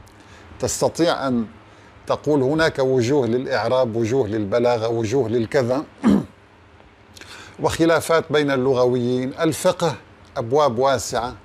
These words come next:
وهناك اختلافات بين الفقهاء. ال-، العلوم مثلًا علم الفلك فيه نظريات، إلا الأرقام سبحان الله. <laughs> كيف يعني؟ لا، ليس هناك اختلاف، ليس هناك نظريات،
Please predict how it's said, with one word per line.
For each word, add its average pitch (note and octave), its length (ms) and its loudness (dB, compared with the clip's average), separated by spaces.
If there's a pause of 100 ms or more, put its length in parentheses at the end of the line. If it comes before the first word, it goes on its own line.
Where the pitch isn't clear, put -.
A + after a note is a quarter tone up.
وهناك B2+ 400 -4
اختلافات A#2+ 720 -2
بين A#2+ 160 -2
الفقهاء. A2+ 840 -2
ال-، D3 160 -2 (600)
العلوم D#3+ 800 2
مثلًا C#3+ 440 -2
علم C#3+ 240 0
الفلك C3+ 440 0
فيه C3+ 260 0
نظريات، B2+ 580 2 (520)
إلا A#3+ 200 4
الأرقام D#3+ 520 2
سبحان A2 440 -10
الله. A2 220 -8 (460)
<laughs> - 440 -4
كيف G#3+ 280 4 (440)
يعني؟ C#3+ 280 -4 (120)
لا، G3+ 320 4
ليس G3+ 280 0
هناك F#3 300 -4
اختلاف، C3+ 480 -6
ليس E3 140 0
هناك G3 260 -2
نظريات، C#3+ 520 2